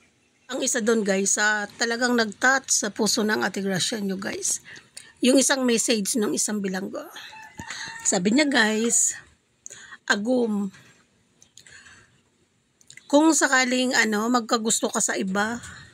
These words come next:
sabi niya, "wala akong magagawa. Pero dito sa puso ko, mahal na mahal kita.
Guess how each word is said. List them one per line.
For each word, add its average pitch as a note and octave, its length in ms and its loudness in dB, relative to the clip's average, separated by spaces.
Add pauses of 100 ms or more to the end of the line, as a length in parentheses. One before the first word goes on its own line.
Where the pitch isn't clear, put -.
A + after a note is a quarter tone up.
(140)
sabi F#3 400 -6
niya, G3 340 -6 (2000)
"wala A3 260 2
akong A3 220 -2
magagawa. G3 680 -2 (3750)
Pero A3+ 320 2
dito A3 240 -2
sa G3+ 160 2
puso C4 480 0
ko, G3 320 0 (640)
mahal G#3+ 400 2
na F#3+ 80 2
mahal F#3+ 320 -2
kita. G3 560 -12